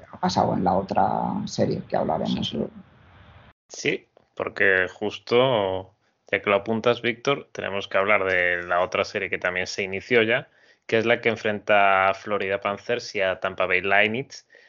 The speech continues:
Speaker 3: En este caso, victoria en el primer encuentro de Tampa, dejando las cosas claras, ¿no? Florida se adelanta, pero al final un cuatro a uno, Víctor, que deja a Florida un poco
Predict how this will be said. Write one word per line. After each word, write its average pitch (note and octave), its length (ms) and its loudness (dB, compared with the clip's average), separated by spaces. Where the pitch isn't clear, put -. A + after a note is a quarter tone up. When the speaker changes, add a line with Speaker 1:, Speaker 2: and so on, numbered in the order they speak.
Speaker 3:
En B2 100 0
este B2 260 0
caso, A3+ 600 2
victoria A#2+ 720 0
en A#2 120 -8
el G#2+ 120 -4
primer A2+ 260 -2
encuentro C3+ 640 0
de A2 160 4
Tampa, C#3 680 0
dejando B2+ 380 -2
las C3 140 0
cosas A2 280 -12
claras, C3 320 0
¿no? D3 160 -6
Florida C3 380 0
se C3 100 -4
adelanta, D3 640 2
pero A#2+ 220 -2
al G#2+ 100 -2
final C3+ 500 -2
un D3 120 -10
cuatro B2+ 360 -2
a G#2+ 60 2
uno, C#3+ 240 -4
Víctor, D#3+ 440 -6
que G2+ 600 2
deja A#2 220 0
a B2+ 40 4
Florida C3+ 460 0
un C3+ 80 -6
poco D3 520 2